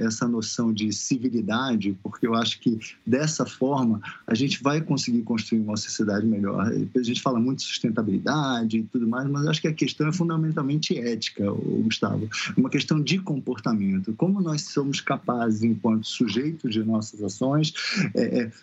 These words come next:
tornarmos esse mundo melhor. Eu acho que a gente torna esse mundo melhor na medida que a gente se relaciona melhor com o outro. E nada melhor do que respeitar o outro, cuidando bem do que é seu e da sua responsabilidade,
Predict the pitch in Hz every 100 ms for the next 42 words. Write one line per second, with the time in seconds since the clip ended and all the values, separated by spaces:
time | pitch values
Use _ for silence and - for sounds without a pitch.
0 | - 165 147 147 156 156 147 151 - 139
1 | 151 147 156 143 110 104 131 160 165 -
2 | 170 185 185 160 156 156 - 147 156 180
3 | 151 151 170 160 160 170 156 160 - 156
4 | 151 151 151 156 165 175 135 139 - 165
5 | 175 113 107 - 165 175 196 202 185 151
6 | 151 - 151 - 127 117 147 110 98 -
7 | 156 123 123 113 104 104 113 131 110 110
8 | 104 104 110 120 123 127 139 147 147 170